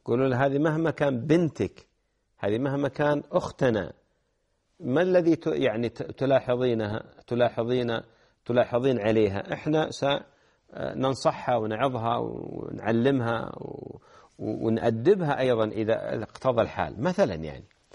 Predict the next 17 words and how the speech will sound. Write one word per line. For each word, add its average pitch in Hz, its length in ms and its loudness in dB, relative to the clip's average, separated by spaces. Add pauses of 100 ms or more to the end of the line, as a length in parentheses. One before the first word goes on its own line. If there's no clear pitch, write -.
(340)
فأنت - 680 0
لابد 196 340 2
يكون 156 260 -2
لك، - 240 -6
يعني، 107 420 -6 (680)
حركة. 110 520 -2 (1400)
ممكن 113 260 -8
تشوفين 131 280 -4
خالتك، 151 540 2
وتشوفي-، 92 420 -12
وتشوفين 139 440 -4
أقرب 143 360 2
الناس 147 400 0
لك 160 240 0
مثلًا 117 540 0
أو 110 120 2
للوالدة 123 720 4